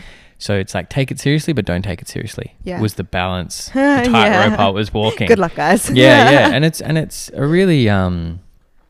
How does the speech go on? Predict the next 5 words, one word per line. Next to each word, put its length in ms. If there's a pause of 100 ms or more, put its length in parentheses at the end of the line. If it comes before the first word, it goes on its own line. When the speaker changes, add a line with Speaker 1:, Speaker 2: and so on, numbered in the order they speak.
(840)
Speaker 1:
yeah, 220 (280)
it's 220
no 400 (1600)
easy 360
feat. 420